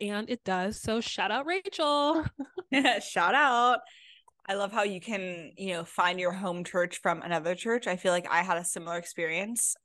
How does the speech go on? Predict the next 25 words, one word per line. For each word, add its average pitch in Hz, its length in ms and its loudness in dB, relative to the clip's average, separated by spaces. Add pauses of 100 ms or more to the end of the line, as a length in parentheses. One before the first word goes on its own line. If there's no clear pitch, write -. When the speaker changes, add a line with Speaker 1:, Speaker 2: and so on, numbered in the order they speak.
Speaker 2:
Basically, 226 300 4
when 214 100 6
I 208 40 6
moved 190 180 -2
to - 60 -14
D 208 120 -2
C, 175 420 0
I 180 180 4
went 180 220 -2
to 190 180 -10
the 185 160 -8
first - 300 0
church 175 300 4
that 180 160 -4
I 170 60 4
attended 175 440 -4
for 175 220 2
about 165 200 0
a 165 40 -2
year. 247 420 2 (460)
And 202 160 -4
then 180 240 2
I 175 200 0
found 180 440 -2
my 170 500 -2